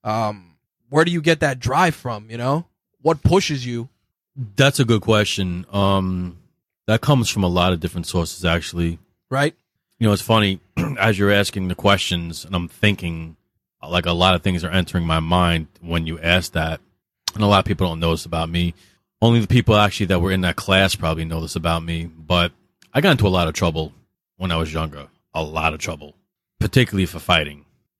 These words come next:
Speaker 2: I don't put up with much shit, as you already know.
Speaker 1: Indeed.
Speaker 2: And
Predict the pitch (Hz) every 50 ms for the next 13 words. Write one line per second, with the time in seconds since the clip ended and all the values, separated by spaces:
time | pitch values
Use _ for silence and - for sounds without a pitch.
0 | _ _ 95 92 90 - - 95 82 76 85 82 78 76 - - - - 78 73
1 | - _ _ _ _ _ _ _ _ _ 82 80 78 78 76 76 76 73 71 73
2 | 76 73 71 - _ _ _ _ _ - 110 117 120 135 147 143 131 131 - -
3 | _ _ _ - - _ - 104 101 98 101 98 95 95 -